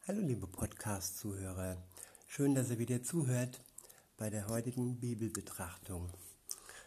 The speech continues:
Ich lese euch heute fünf Verse vor. Diese stehen im ersten Johannesbrief, Kapitel eins, die Verse fünf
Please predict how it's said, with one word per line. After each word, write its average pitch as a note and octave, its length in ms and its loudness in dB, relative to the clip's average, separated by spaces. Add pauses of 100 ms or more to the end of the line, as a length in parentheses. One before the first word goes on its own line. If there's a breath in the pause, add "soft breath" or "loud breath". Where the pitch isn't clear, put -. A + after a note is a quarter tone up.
(260 loud breath)
Ich B2+ 140 -6
lese D3+ 360 2
euch A#2 380 0
heute A#2+ 500 2 (540 loud breath)
fünf A#2 340 0
Verse A#2+ 420 2
vor. C3 360 2 (760 loud breath)
Diese C3+ 280 4
stehen A#2+ 560 2
im A2 220 0
ersten C3 800 -2
Johannesbrief, D3+ 880 0 (320)
Kapitel A#2+ 560 -2
eins, C#3+ 580 2 (460 loud breath)
die A#2+ 60 0
Verse A2+ 420 0
fünf C3+ 500 2